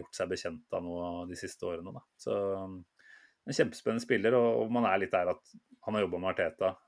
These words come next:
eh, Arteta jobber med han, eh, kjenner han åpenbart godt, og jeg tenker det er nesten da så enkelt som at vil Arteta ha han, og går han for han, så, så har jeg troa på at det blir veldig bra.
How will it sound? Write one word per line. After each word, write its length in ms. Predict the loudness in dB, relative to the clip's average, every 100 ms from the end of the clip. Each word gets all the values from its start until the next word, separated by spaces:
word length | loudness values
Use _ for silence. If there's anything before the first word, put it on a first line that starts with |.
| -14
eh, 600 | -8 -6 -6 -8 -10 -8
Arteta 300 | -4 0 2
jobber 220 | 2 2 0
med 120 | 0
han, 120 | 0 -6 -20 -20 _ _ _
eh, 240 | -10 -8 -6
kjenner 380 | 0 0 0 -2
han 80 | 0
åpenbart 460 | -2 -2 -6 -4 -4
godt, 160 | -4 -2
og 60 | -2
jeg 80 | -2
tenker 260 | -6 -6
det 140 | -4 -4 -6 _ _ _ _ -20 -20 -20 -10
er 240 | -2 -2 -2
nesten 380 | -6 -12 -4
da 80 | -2
så 160 | -2 -2
enkelt 220 | -6 -10
som 140 | -14 -12
at 80 | -10
vil 160 | -10 -10 -2
Arteta 380 | 0 2 2 2
ha 140 | 2 0
han, 140 | 0
og 80 | 0
går 160 | -2 -2
han 80 |
for 140 | 0 0
han, 100 | 0
så, 220 | -2 -2 -2 _ _ _ _
så 160 | -2 4
har 140 | 4
jeg 80 | 2
troa 140 | -2 -2
på 80 | -4
at 20 | -4
det 20 |
blir 160 | -2 0
veldig 220 | 0
bra. 100 | 0